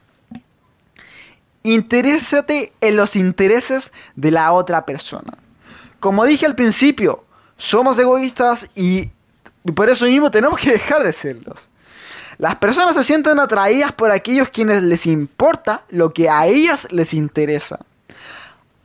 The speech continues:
A eso más o menos se relaciona con las comunidades. A la hora de tener un centro en el cual a mucha gente le, le importa el mismo tema,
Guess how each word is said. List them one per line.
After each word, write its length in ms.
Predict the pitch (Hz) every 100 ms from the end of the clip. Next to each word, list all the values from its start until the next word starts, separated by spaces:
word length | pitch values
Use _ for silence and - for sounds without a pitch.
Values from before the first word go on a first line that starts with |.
| _ -
A 140 | 254
eso 260 | - 294 269
más 200 | 262 254
o 60 | 233
menos 260 | 247 254
se 100 | 247
relaciona 480 | 190 180 - 214 240
con 100 | 226
las 140 | 175
comunidades. 880 | - 160 143 139 160 240 147 - - _ - -
A 100 | 165
la 100 | 185
hora 120 | 254
de 60 | 196
tener 280 | 226 202 240
un 140 | 226
centro 440 | - 220 208 196 180
en 60 |
el 120 | 170
cual 240 | - 196 196
a 100 | 170
mucha 260 | 202 -
gente 340 | - 208 208 202
le, 220 | 175 151
le 100 | 156
importa 400 | 160 - 311 285
el 60 | 226
mismo 260 | 226 208
tema, 280 | 196 196